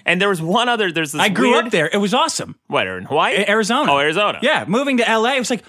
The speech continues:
Speaker 2: "What the fuck is this?
Speaker 1: Yeah.
Speaker 2: What do you mean daylight savings? So, w-, w-, how much better does this make everybody else in Arizona?"
Speaker 1: I feel like, uh, half the year it's too dark, and half the year is, is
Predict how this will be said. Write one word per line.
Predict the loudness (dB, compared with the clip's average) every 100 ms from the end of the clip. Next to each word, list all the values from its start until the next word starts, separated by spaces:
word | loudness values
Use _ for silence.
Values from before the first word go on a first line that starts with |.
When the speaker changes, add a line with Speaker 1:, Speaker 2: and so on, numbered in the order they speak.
| -12
Speaker 2:
"What | -8 -6
the | -6
fuck | -6 -6 -6
is | -6
this? | -4 -4 -4 -8
Speaker 1:
Yeah. | -4 -2 -2
Speaker 2:
What | -2
do |
you | 0
mean | 0 0
daylight | 0 0 -2
savings? | -2 -2 -2 -4 -6
So, | -4 -4
w-, | -4 -10
w-, | -12 -18 -12 -2
how | 0
much | 0 -2
better | 0 2 2
does | 0 0
this | -2 -2
make | -2 -2
everybody | -2 0 0 0
else | 0 -2
in | -2
Arizona?" | 0 0 0 0 -2 -8 -20 _ _ -4
Speaker 1:
I | -2
feel | 0 0
like, | 0 -2 -6 -4
uh, | 0 0 0
half | 2 2
the | 0
year | -2 0 0 -2 -4
it's | -8 -8
too | -10 -4
dark, | -2 -2 -4
and | -6
half | -2 -2
the | -2
year | 0 0 0 -2
is, | -2 -2 -6 -16 _ -6
is | -6